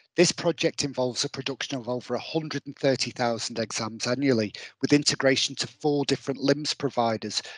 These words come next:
with a huge amount of data production, all seamlessly linked to provide a virtual pathology department across the province.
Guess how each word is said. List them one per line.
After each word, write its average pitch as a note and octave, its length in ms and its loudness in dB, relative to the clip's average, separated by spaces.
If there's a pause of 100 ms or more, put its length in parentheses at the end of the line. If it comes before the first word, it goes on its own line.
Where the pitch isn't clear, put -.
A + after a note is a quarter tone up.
(120)
with - 120 2
a C3+ 40 6
huge E3+ 480 0
amount D#3 320 2
of C3+ 80 -6
data B2 320 4
production, B2+ 580 -4 (180)
all E3+ 360 10
seamlessly C#3+ 760 2
linked C3+ 260 0
to - 80 -6
provide A#2 420 -6
a G#2+ 40 -12
virtual B2 520 -2
pathology A#2+ 540 -6
department - 580 -8
across - 260 -20
the - 100 -20
province. A2 540 -10